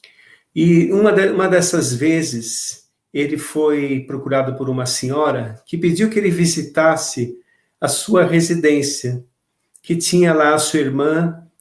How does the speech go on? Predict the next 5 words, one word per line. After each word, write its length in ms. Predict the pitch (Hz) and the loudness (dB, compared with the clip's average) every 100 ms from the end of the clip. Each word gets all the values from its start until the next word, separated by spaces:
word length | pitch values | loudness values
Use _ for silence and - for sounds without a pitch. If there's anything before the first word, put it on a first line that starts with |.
| _ _ - | _ _ -6
que 220 | 160 156 | 0 2
era 280 | 151 160 170 | 2 0 2
hemiplégica 1160 | 170 170 - 151 156 160 135 143 - 151 175 - | 2 2 -4 0 0 0 -4 -12 -12 -12 -12 -12
e 100 | 147 | -8
muda. 720 | 143 147 139 123 110 107 - | -6 -6 -6 -8 -8 -10 -14